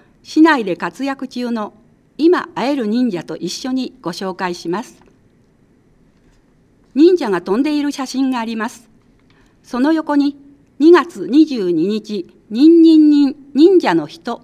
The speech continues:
書かれています。拙者たち、令和の時代に会いに行ける忍者でござる。パフォーマンス忍者、雪之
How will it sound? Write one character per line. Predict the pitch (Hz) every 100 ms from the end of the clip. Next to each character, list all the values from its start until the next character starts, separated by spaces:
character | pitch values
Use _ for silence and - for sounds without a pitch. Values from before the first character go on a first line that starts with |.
| -
書 | 196
か | 180
れ | 175
て | - 143
い | 139
ま | 226
す。 | - _ _ _ _ _ _ _ _ _ _ _ _ _ _ _ _ _ _ _ _ _
拙 | 254
者 | 277 349
た | 339 233
ち、 | - 165 _ _
令 | 208 339 330
和 | 254
の | 202
時 | 180
代 | 185 196 202
に | 185 - _ _ _ -
会 | 277 349
い |
に | 294 202
行 | 180
け | 185
る | 175 175
忍 | 254 349
者 | 220 151
で | 139
ご | 170
ざ | 175
る。 | 143 - _ _ _ _ _ _ _ _ _ _ _ _ - _ -
パ | 226
フ | 285
ォ | 339
ー |
マ | 339 330
ン | 320
ス | 294
忍 | 294 262 170
者、 | 160 - _
雪 | 185 185 294
之 | 294